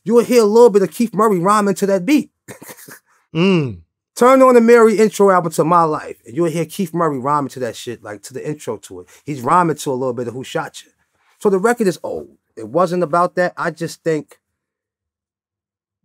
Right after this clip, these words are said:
Speaker 1: the timing of it. As I look back today on it, yeah, the timing probably could have been wrong, but that wasn't in, it wasn't in our control. We didn't think like that. When you just know you ain't have nothing to do with nothing and nothing is about nobody,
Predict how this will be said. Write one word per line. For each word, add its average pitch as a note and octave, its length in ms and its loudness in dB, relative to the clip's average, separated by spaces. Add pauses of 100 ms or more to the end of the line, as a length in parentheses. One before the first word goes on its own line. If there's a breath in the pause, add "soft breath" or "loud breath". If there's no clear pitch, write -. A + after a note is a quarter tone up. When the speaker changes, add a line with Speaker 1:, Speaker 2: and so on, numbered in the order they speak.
(100)
Speaker 1:
the D#3 80 -4
timing C#3+ 440 -2
of F#2+ 120 -10
it. F#2 80 -16
As B2 160 -4
I D#3 60 2
look D#3+ 220 -2
back E3+ 260 -2
today D3 320 -2
on F#3+ 180 0
it, F#3+ 160 -8 (400)
yeah, D3+ 120 -4
the B2 80 -6
timing F#3+ 420 0
probably C#3 260 -2
could C#3+ 140 -6
have A#2+ 80 -8
been A#2+ 120 -6
wrong, D3+ 280 -2
but A#2 220 -4 (180)
that A2+ 180 -12
wasn't B2 260 -6
in, A2 200 -6 (420)
it - 60 -16
wasn't D#3 240 0
in D3 40 2
our C#3+ 80 0
control. A#2+ 400 -4
We G#2+ 80 -6
didn't C3+ 220 -6
think D3+ 180 -6
like E2 220 -20
that. - 220 -20
When G2 120 -14
you D#3+ 80 -8
just D3 160 -14
know C3+ 160 -2
you C3 160 -8
ain't B2+ 120 -10
have B2 120 -8
nothing A#2 140 -10
to G2 60 -20
do G#2+ 120 -10
with B2 140 -8
nothing A#2 280 -12 (180)
and G#2+ 100 -10
nothing B2+ 160 -6
is A2 120 -10
about A#2 280 -4
nobody, C3 500 -6